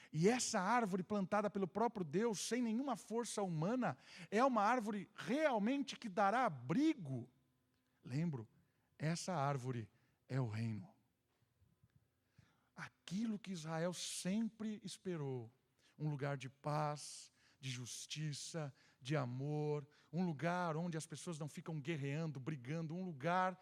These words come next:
em que a justiça voltará a acontecer, é o reino de Deus. Por isso, a primeira lição que nós percebemos aqui,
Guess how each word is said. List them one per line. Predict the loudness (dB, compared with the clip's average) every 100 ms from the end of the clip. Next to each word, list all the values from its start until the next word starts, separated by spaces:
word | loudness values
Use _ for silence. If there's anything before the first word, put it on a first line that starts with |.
| -20 -14
em | -4 -2 0
que | -4 -6 -6 -2
a | -2
justiça | -2 -4 -6 -6 -6 -6 -4 -4
voltará | -2 -2 -2 -2 0 2 2 0 -6 _ _ _
a | -4
acontecer, | -4 -4 -6 -6 -8 -6 -6 -6 _ _ _
é | -6
o | -4
reino | -2 -4
de | -6
Deus. | -10 -12 -12 -16 -18 _ _ _ _ _ _ -14
Por | -6 -4
isso, | -2 -4 -8 -12 -16 -10
a |
primeira | -4 0 2 2
lição | 0 -2 -2 0 -2 -6 _ _
que | -6
nós | -2 -2 -4
percebemos | -4 -4 -4 -6 -4 -4
aqui, | -6 -4 -4